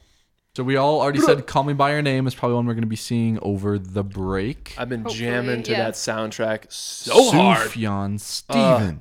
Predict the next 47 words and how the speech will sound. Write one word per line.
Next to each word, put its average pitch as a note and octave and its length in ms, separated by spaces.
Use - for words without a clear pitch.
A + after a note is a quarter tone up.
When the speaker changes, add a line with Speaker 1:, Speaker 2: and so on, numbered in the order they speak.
Speaker 2:
Mystery C3+ 340
of A#2 140
Love A2 220
by A2 80
Sufjan A2+ 560
Stevens. A2 640
Hit G3 140
me E3 80
right A#3 180
in A#2 60
the - 60
feels. - 640
<laughs> - 40
Speaker 1:
Yeah, A#2 300
no, G#2+ 140
I, F#2+ 260
I F2+ 60
love G2+ 160
Sufjan - 360
Stevens. E2 300
And B2 80
Molly C#3 200
Haskell D3 260
has A#2+ 100
a G2+ 40
great A2 200
review A2 640
of F2+ 480
Call A#2+ 120
Me A#2 60
By G#2+ 120
Your G#2 100
Name G#2 120
in G2 140
the G2 80
new G2+ 140
film G2 260
Comment F#2 420
and F2 100
online, E2+ 480
so - 100
you F#2+ 60
should G2 180
check - 220
that G2+ 100
out. G2+ 220
Also, A#2 640